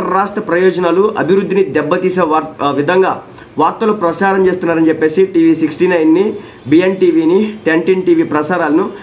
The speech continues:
నిలిపేయాలని చెప్పేసి కేబుల్ ఆపరేటర్లు అయితే ఏకగ్రీవంగా తీర్మానాలు తీసుకున్నటువంటి పరిస్థితి, ఏకగ్రీవంగా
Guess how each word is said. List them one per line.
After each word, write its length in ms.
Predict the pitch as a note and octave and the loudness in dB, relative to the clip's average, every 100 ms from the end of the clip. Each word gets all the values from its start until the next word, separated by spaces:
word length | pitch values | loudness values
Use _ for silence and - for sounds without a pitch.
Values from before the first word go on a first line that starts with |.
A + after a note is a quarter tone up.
| - D3+ | -6 0
నిలిపేయాలని 500 | F#3 F#3+ F#3+ F3 D#3+ | 2 2 0 2 0
చెప్పేసి 340 | D#3 E3+ G#3 | 0 -2 -2
కేబుల్ 440 | G#3+ G3 A3+ A3 | 0 2 2 0
ఆపరేటర్లు 460 | F#3 E3 E3 E3 D#3 | 0 -2 -2 -2 -2
అయితే 220 | C#3+ C#3+ | -2 -2
ఏకగ్రీవంగా 880 | F#3 D3 F3+ G#3+ A3+ D#3 D#3+ D3+ E3+ | 0 2 2 0 -2 -2 -2 0 0
తీర్మానాలు 520 | G#3+ A3 A3 F#3 F3 | 0 0 0 0 0
తీసుకున్నటువంటి 500 | D#3+ D3+ C#3+ C3+ C#3+ | 0 -2 -2 0 0
పరిస్థితి, 680 | F#3+ C3+ - - - - - | 0 -6 -8 -14 -20 -10 -2
ఏకగ్రీవంగా 760 | G#3 A3+ A3 F3+ D#3+ D3 G3 | -2 0 -2 0 -2 -2 -4